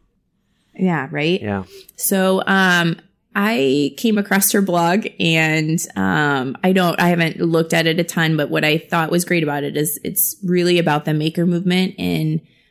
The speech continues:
Speaker 1: um, young classrooms. So, um, pre-kindergarten to second grade, I think, is mostly her focus. But, um, it's just kind of what I love is that it's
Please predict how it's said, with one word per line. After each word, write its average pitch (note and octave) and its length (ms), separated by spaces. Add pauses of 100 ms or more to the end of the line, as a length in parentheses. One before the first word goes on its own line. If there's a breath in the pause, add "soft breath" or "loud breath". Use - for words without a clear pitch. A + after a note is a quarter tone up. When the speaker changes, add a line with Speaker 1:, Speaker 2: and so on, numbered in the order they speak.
(160 soft breath)
Speaker 1:
um, D#3+ 500
young D#3+ 580
classrooms. - 680
So, - 340 (160)
um, E3+ 520 (160)
pre-kindergarten E3+ 840
to D#3 480
second - 360
grade, D#3 220
I D#3 60
think, F#3 220
is D#3+ 120
mostly D3+ 360
her D3+ 140
focus. - 440
But, - 300 (440 soft breath)
um, D#3 460
it's - 140
just G#3 180
kind G3+ 140
of D#3+ 260 (200)
what F3 160
I D#3+ 80
love D#3 440
is D#3+ 140
that A#2 160
it's - 260